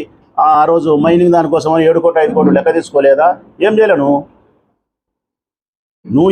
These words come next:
ఈ పొ-, పొద్దుటూరులో ఎవరు ఎవరినైనా విమర్శించేదానికి అధికారం ఉందిగా, నువ్వుగా విమర్శించేదానికి అధికారమే లేదు. ఇక నా పరిస్థితి అంటావా? మున్సిపాలిటీకి సంబంధించి నువ్వు చెప్పిన పద్మావతి ఎవరో నాకు తెలియదు, నువ్వు చెప్పిన గవర్నమెంట్ హాస్పిటల్ ఎవరో, ఆ,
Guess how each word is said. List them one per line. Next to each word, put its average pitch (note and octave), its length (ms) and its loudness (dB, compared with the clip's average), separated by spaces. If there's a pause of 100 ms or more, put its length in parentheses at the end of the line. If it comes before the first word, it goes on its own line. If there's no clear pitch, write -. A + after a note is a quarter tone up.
ఈ - 100 4
పొ-, E3 100 0 (100)
పొద్దుటూరులో G3 420 2 (120)
ఎవరు F#3+ 260 2
ఎవరినైనా F#3+ 400 2
విమర్శించేదానికి F3 680 0
అధికారం E3+ 320 0
ఉందిగా, E3+ 280 0
నువ్వుగా F#3+ 280 0
విమర్శించేదానికి E3+ 600 0
అధికారమే D#3 380 -2 (120)
లేదు. C3 180 0 (560)
ఇక B2 100 -2 (120)
నా D3 60 0 (120)
పరిస్థితి E3+ 280 -2
అంటావా? C3+ 340 2 (240)
మున్సిపాలిటీకి C#3+ 500 -2
సంబంధించి A#2+ 460 -2 (420)
నువ్వు D3+ 160 2
చెప్పిన D#3+ 220 0 (100)
పద్మావతి D#3 400 -2
ఎవరో D#3+ 220 2
నాకు C3+ 140 0
తెలియదు, A2+ 220 -2 (760)
నువ్వు D#3 200 2
చెప్పిన E3+ 200 0 (100)
గవర్నమెంట్ E3+ 380 0
హాస్పిటల్ D3+ 360 -2
ఎవరో, D#3+ 140 2 (680)
ఆ, C#3+ 40 2